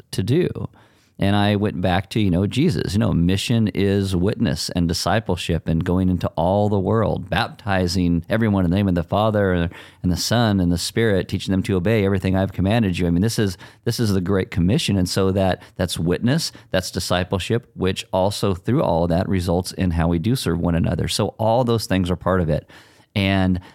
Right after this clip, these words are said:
I had to apologize. Like, one of my friends goes, "You shouldn't take all that upon yourself." And I said, "But really, you know, the buck stops here. If somebody who has been coming to Element for over a decade doesn't understand when we say the word mission, that's not on them.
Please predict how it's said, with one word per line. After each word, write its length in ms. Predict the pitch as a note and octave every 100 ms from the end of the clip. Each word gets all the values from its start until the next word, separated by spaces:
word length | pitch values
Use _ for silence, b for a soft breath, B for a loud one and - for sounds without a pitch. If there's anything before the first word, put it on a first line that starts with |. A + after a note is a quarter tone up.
| B _
I 580 | G2+ C3 D#3 A2 G2 G#2 -
had 220 | G#2 F#2+
to 80 | F#2
apologize. 720 | F2 F2+ F2 E2+ D#2 E2+ G#2
Like, 180 | G2 F2+ A2+
one 160 | C3
of 60 | A#2+
my 100 | G#2
friends 380 | - A2+ A2+ A2
goes, 260 | F2+ E2 -
"You 140 | D3
shouldn't 220 | A3 F#4
take 160 | A#2+ G#2+
all 100 | F#2+
that 140 | F2+
upon 240 | F2 G2 F2+
yourself." 380 | D#2+ - A#2 F#3+
And 80 |
I 60 | C3
said, 240 | - A#2
"But 120 | A#2+ -
really, 560 | C3+ A3+ G2+ F2+ G2 -
you 100 | F2+
know, 100 | E2+
the 60 |
buck 220 | E2 F#2+ -
stops 360 | A2+ A2+ G#2
here. 280 | B2 E3 -
If 200 | G2+ G#2 B B B
somebody 680 | - - - C#3+ D3+ D3 C3
who 160 | A#2+ A2
has 220 | G#2+ G#2
been 240 | G2+ F#2+
coming 300 | - G#2 A2+
to 140 | G#2 F#2
Element 520 | G2 G2 F2+ E2 - B B _
for 400 | - F#2+ F2+ F2
over 240 | G#2+ A#2 C3+
a 80 | F2+
decade 720 | F2 E2+ - D#2+ - - - _ _ _ _ _ - G2
doesn't 380 | G2 G2+ A2+ -
understand 640 | G#2+ G2 F#2 - F#2+ G2
when 160 | E2+ E2+
we 80 | F2
say 260 | - G2
the 140 | F#2 F2
word 220 | F2 D#2+
mission, 340 | F2 F2+ A2+
that's 240 | G#2 F#3+ -
not 140 | D#2
on 160 | C#2+ D#2+
them. 360 | F2 C#2+ -